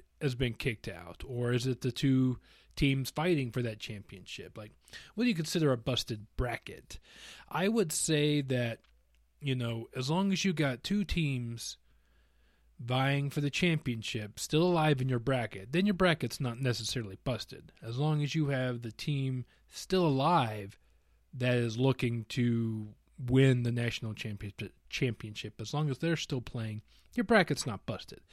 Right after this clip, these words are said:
It may not be as clean and as, uh, nice looking as you would have liked it to been, but I think it's still alive. And right now, my bracket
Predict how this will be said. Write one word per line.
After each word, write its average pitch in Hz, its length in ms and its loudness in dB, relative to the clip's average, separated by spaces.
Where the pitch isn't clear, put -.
It 120 100 -6
may 139 180 2
not 127 240 0
be 131 160 4
as 113 240 -4
clean 202 640 4
and 131 460 0
as, 120 320 -2
uh, 113 280 -2
nice 135 400 0
looking 156 340 2
as 127 160 2
you 135 80 4
would 117 140 0
have 107 100 -8
liked 135 240 -2
it 123 160 -2
to 123 80 -6
been, 113 320 -6
but 135 320 4
I 160 60 4
think 156 180 4
it's 139 120 0
still 120 180 0
alive. 87 440 -12
And 156 160 4
right 202 220 0
now, 147 280 0
my 127 280 0
bracket 117 640 -4